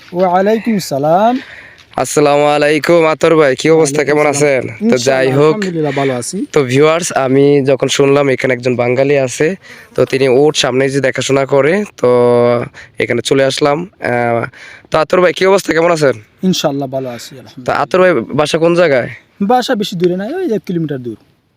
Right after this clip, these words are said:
Speaker 2: না, না, না, আপনার গুরফা তো এখানে। তো যাই হোক, আপনার দেশের বাড়ি, দেশের বাড়ি?
Speaker 1: দেশের বাড়িতে সিলেট কোম্পানিগঞ্জ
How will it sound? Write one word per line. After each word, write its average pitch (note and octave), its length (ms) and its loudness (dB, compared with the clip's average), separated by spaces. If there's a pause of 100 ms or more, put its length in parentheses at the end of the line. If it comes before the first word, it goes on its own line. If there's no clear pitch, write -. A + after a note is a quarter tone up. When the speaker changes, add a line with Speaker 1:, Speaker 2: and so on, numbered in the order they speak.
(300)
Speaker 2:
না, D3 140 0
না, C3+ 120 -2
না, B2+ 80 0
আপনার D3+ 180 -2
গুরফা E3+ 280 2
তো - 120 -4
এখানে। C3 440 -2
তো C3 100 2
যাই C#3 180 2
হোক, C#3 100 0
আপনার C#3+ 180 0
দেশের D3+ 260 0
বাড়ি, C3 180 0
দেশের C3+ 220 0
বাড়ি? C#3+ 140 2
Speaker 1:
দেশের B3+ 180 2
বাড়িতে A#3 400 0
সিলেট G#3+ 380 -2
কোম্পানিগঞ্জ F3 560 -2